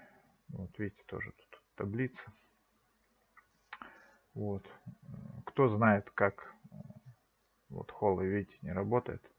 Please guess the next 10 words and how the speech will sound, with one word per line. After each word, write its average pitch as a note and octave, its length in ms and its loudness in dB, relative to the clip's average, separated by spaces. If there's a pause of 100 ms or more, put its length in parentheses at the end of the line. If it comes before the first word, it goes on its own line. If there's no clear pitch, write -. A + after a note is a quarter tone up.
(120)
Я - 140 -10
вам D#2+ 160 -8
уже G#2 160 -10
вот - 160 -10 (160)
говорил G2 520 2
про - 220 -14
это. - 140 -16 (880)
То G2 120 2
есть, - 240 -4
э, - 360 -6